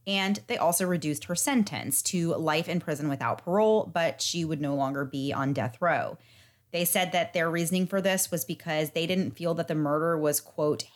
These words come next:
"heinous or depraved" in the constitutional sense. And they said that Doris didn't know that these hitmen she hired would leave the victim still alive and fighting for her life, and she never planned for Mary Lynn to suffer for months before she died of her injuries. So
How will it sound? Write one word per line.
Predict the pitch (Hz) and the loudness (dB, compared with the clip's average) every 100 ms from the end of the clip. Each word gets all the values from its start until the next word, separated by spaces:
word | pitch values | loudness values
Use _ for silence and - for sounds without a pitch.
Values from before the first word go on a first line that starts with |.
| - | -8
"heinous | 160 180 208 254 - - | -2 2 2 2 0 -2
or | 156 160 156 | -2 2 2
depraved" | 165 151 151 - 147 151 185 247 - | 0 -2 -4 -2 0 2 0 -2 -6
in | 170 170 175 | -2 2 2
the | 165 160 156 | 2 0 -2
constitutional | - 151 151 151 - 226 202 143 123 | -2 -2 -2 -4 -2 0 2 0 -2
sense. | - 127 67 - - - - - - - _ | -4 -4 -6 -4 -6 -6 -16 -20 -20 -20 _
And | 170 165 160 | -2 0 2
they | 160 165 | 2 2
said | 180 160 165 | 2 2 2
that | 151 165 | -2 0
Doris | 170 165 180 - | 2 4 4 2
didn't | 175 165 - | 0 0 0
know | 160 160 165 220 262 185 170 170 - | 2 4 4 6 6 6 4 0 -2
that | 165 143 143 | 0 0 0
these | 165 151 - | -2 -4 -4
hitmen | - 170 160 | -2 0 0
she | - 165 | 0 0
hired | 151 139 139 143 139 151 | 0 2 2 2 0 0
would | 160 | 0
leave | 165 170 160 | 2 0 0
the | |
victim | 156 156 165 151 | -2 -2 0 0
still | - 165 156 131 | 2 2 4 4
alive | 131 123 143 160 | 4 4 2 2
and | 151 | -2
fighting | 143 143 | -2 -2
for | 151 147 | -4 -4
her | 135 | -2
life, | 127 135 196 - | 2 2 2 -2
and | 156 151 | -4 -2
she | - - | 0 0
never | 151 143 | 0 -2
planned | - - 269 269 202 | -4 -4 -2 2 0
for | - | 0
Mary | 160 147 151 | 0 2 2
Lynn | 143 139 | 0 0
to | 135 | 0
suffer | - 196 - 139 | 0 0 2 0
for | - 151 | 0 -2
months | 135 139 | 0 -2
before | - 156 160 147 | -4 -8 -4 -4
she | - 139 | -6 -6
died | 139 139 | -2 0
of | 139 | 0
her | 139 | 0
injuries. | 185 185 143 117 135 | 2 2 2 -4 -2
So | - 165 151 147 | 0 2 0 -2